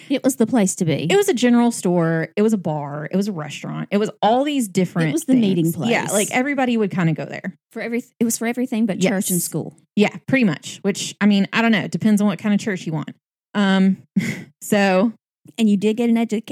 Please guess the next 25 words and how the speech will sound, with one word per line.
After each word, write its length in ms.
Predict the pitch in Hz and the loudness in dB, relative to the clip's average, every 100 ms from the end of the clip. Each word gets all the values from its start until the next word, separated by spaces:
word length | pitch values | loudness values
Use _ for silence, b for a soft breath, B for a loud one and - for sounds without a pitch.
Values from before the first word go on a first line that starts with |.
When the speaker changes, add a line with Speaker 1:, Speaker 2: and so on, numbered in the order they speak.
| - | -6
Speaker 1:
education 480 | 220 262 220 214 | -4 -2 -2 -2
of 60 | 160 | -6
some 160 | - 165 | -2 -4
sort 220 | - 147 | -4 -8
Speaker 2:
y-, 40 | |
Speaker 1:
there. 160 | - 135 | -8 -2
Speaker 2:
you 120 | 202 | 2
know, 200 | 226 453 523 _ _ - | 2 2 -4 _ _ -4
had 200 | 214 233 | 0 0
to 60 | 240 | 0
be 160 | 247 | -2
some 240 | 240 226 196 | 0 2 0
kind. 320 | - - 190 | -2 -4 -2
So 800 | - 175 170 170 175 175 175 175 | 2 2 4 4 4 2 0 -2
really, 420 | 226 415 494 466 | -2 -2 -2 -2
really 280 | 208 330 539 | -2 -4 -4
sure 180 | - 440 | -6 -6
one-stop 380 | 440 427 427 392 | -8 -6 -6 -6
shop 260 | - 359 - | -8 -8 -8
if 100 | 170 | -10
you 60 | 170 | -6
really 160 | 160 | -4
think 200 | 156 170 | -2 -2
about 220 | - 147 | -4 -12
it. 100 | - | -14